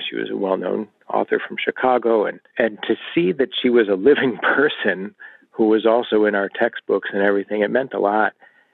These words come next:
and kind of collapse that space between being a young kid and then also thinking, like, "Oh, there's au-,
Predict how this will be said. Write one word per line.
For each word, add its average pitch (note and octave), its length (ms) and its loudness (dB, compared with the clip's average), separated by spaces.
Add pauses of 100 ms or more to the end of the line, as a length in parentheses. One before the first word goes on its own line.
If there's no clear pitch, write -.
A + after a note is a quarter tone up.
(340)
and G2+ 300 0
kind A#2+ 240 -2
of G#2+ 100 0 (120)
collapse G#2+ 480 0
that F#2+ 220 -2
space G2+ 340 0 (100)
between F2 560 -10 (480)
being F#2+ 240 2
a E2+ 60 -2
young F2+ 400 -2 (140)
kid F#2 320 0
and E2+ 180 -8
then F2 140 -6
also F2 420 -8
thinking, G2 300 -6
like, F2+ 260 -6
"Oh, D2 160 2
there's E2+ 200 -6
au-, F2+ 180 -6